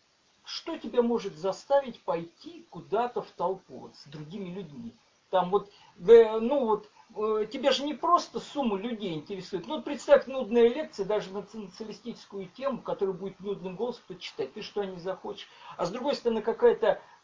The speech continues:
э, собрание, даже чаепитие у костра, где там будет о чем-то говорить, там интересные люди соберутся. Я когда-то еще б-, на заре перестройки, у нас был там к-, такой к-,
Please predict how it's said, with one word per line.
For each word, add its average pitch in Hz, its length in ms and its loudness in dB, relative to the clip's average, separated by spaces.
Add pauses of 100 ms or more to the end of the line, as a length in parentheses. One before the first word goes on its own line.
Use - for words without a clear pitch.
э, 196 340 2
собрание, 220 560 4
даже 175 200 -4
чаепитие 180 560 -12
у 165 60 -10
костра, 240 640 2
где 170 200 -6
там 170 240 -2
будет 170 220 -8
о 165 60 -4
чем-то 165 340 -8
говорить, 180 640 0
там 165 200 -2
интересные 170 500 -8
люди 196 240 -6
соберутся. 170 580 -10 (320)
Я 262 200 6
когда-то 269 640 4 (360)
еще 247 580 8
б-, 220 280 0
на 214 160 -2
заре 226 280 4
перестройки, 226 500 -10
у 185 60 -6
нас 185 160 -2
был 185 160 -4
там 180 240 -4
к-, 175 640 0
такой 175 320 -6
к-, 170 220 -8